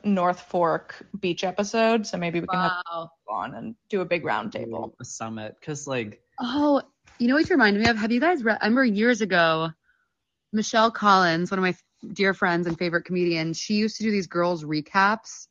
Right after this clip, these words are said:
Speaker 2: I don't know what website it was for, but they were the funniest fucking things in the world. We, you, you guys should find some of the old ones.
Speaker 1: Wait,
Speaker 3: That
Speaker 1: yeah,
Speaker 3: might
Speaker 1: we
Speaker 3: be
Speaker 1: should
Speaker 3: my,
Speaker 1: have
Speaker 3: like,
Speaker 1: one.
Speaker 3: little project tonight and go back and do that. 'Cause
Speaker 2: I
Speaker 3: I
Speaker 2: remember,
Speaker 3: used
Speaker 2: oh, they're so funny.
Speaker 3: the recaps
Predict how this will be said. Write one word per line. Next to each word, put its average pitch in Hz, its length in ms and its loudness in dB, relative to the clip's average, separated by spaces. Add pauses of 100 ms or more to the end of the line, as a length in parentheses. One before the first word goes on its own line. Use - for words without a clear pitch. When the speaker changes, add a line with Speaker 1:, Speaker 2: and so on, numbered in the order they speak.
Speaker 2:
I 196 40 2
don't 240 200 2
know 226 100 4
what 208 100 4
website 185 320 2
it 190 40 0
was 196 120 -2
for, 170 120 2
but 165 100 -2
they 185 80 2
were 180 80 2
the 180 80 0
funniest 190 580 -2
fucking 175 300 0
things 165 240 -2
in 165 60 -2
the 160 80 0
world. 156 320 2
We, 165 100 0 (140)
you, 180 160 -8 (140)
you 202 140 0
guys 214 120 2
should 214 140 -12
find 185 380 2
some 175 120 -6
of 160 60 -2
the 165 60 -2
old 160 160 -6
ones. 160 380 -10 (320)
Speaker 1:
Wait, 226 200 -10
Speaker 3:
That 143 140 0
Speaker 1:
yeah, 202 80 -6
Speaker 3:
might 170 120 -6
Speaker 1:
we 208 40 -10
Speaker 3:
be 185 80 -6
Speaker 1:
should 180 80 -6
Speaker 3:
my, 151 100 -2
Speaker 1:
have 139 100 -2
Speaker 3:
like, 117 160 -4
Speaker 1:
one. - 420 -14
Speaker 3:
little 123 280 -2
project 110 640 0
tonight 107 440 -8
and 107 160 -10
go 107 120 -6
back 104 320 -6
and 107 120 -10
do 104 180 -10
that. 101 360 -10 (220)
'Cause 202 220 0
Speaker 2:
I 262 60 -8 (100)
Speaker 3:
I 147 120 -2
Speaker 2:
remember, 196 280 -2
Speaker 3:
used 226 160 -6
Speaker 2:
oh, 220 120 -8
they're 202 160 -4 (100)
so 220 160 -10 (120)
funny. 165 480 -14 (680)
Speaker 3:
the 160 80 2
recaps 160 440 -2